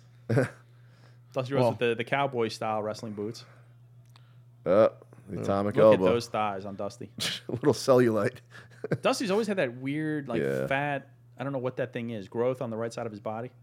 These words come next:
Speaker 2: underneath his right
Speaker 1: Yeah,
Speaker 2: pec.
Speaker 1: yeah. Oh, yeah, right, right.
Speaker 2: I don't know what
Speaker 1: Looks
Speaker 2: that
Speaker 1: like, I
Speaker 2: is,
Speaker 1: think it's a
Speaker 2: but it's, it's like,
Speaker 1: birthmark.
Speaker 2: well, it's like a birthmark, but it's
Speaker 1: Yeah.
Speaker 2: raised.
Speaker 1: Right.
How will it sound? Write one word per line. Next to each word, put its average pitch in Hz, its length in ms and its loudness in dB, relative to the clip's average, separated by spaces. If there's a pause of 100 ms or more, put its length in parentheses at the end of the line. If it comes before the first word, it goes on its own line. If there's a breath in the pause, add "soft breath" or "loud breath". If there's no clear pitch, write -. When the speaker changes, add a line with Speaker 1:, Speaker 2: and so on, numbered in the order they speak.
(500)
Speaker 2:
underneath 117 320 -4
his 107 160 -10
right 113 260 -4
Speaker 1:
Yeah, 117 120 0
Speaker 2:
pec. - 40 -2 (100)
Speaker 1:
yeah. 82 340 4 (180)
Oh, 143 240 12
yeah, 131 200 10
right, 120 280 8
right. 104 180 4
Speaker 2:
I 98 40 4
don't 160 80 2
know 156 80 0
what 139 160 2
Speaker 1:
Looks 147 160 8
Speaker 2:
that 135 60 8
Speaker 1:
like, - 60 8
I 135 60 10
Speaker 2:
is, 170 40 6
Speaker 1:
think 247 100 4
it's 139 100 8
a 104 40 6
Speaker 2:
but 127 180 8
it's, 156 100 -2
it's - 80 -4
like, - 0 - (100)
Speaker 1:
birthmark. - 80 -2
Speaker 2:
well, 185 120 0
it's 151 100 -2
like 202 100 -6
a 131 40 -6
birthmark, 139 420 -4
but 123 100 -4
it's 110 80 -10
Speaker 1:
Yeah. 104 120 -4
Speaker 2:
raised. 117 480 -4 (200)
Speaker 1:
Right. 90 320 4